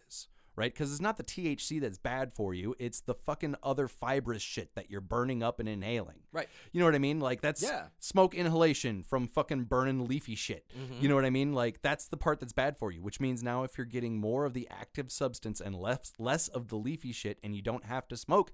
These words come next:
Speaker 1: as much leafy shit, you've now, the fact that it is more powerful than it used to be reduces how dangerous it used to be.
Speaker 2: Right.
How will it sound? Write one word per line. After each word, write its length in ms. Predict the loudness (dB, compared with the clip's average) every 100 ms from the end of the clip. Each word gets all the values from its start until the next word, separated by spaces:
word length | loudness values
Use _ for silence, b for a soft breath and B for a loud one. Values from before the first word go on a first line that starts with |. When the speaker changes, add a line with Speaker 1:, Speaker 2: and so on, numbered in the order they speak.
| B B -2
Speaker 1:
as 220 | 0 2
much 300 | 0 0 -2
leafy 380 | -4 -4 -6 -8
shit, 440 | 0 2 2 -6 -20 _ _ _ _ _ _ _ _ -8
you've 240 | -2 0
now, 380 | 2 2 2 2 0
the 100 | -6
fact 360 | -6 -4 -2
that 100 | -4
it 60 | -6
is 180 | -8 -4
more 160 | -2
powerful 440 | -2 -2 -2 -2 -2
than 140 | -4
it 80 | -2
used 220 | -4 -4
to 40 | -6
be 280 | -6 -6 -6
reduces 760 | 0 0 0 -2 -2 -2 -4 -4
how 180 | -2
dangerous 560 | -2 0 -2 -2 -2 -2
it 120 | -2
used 220 | -4 -6 -4
to 60 |
be. 240 | -2 -2 -4 -6
Speaker 2:
Right. 240 | -4 -4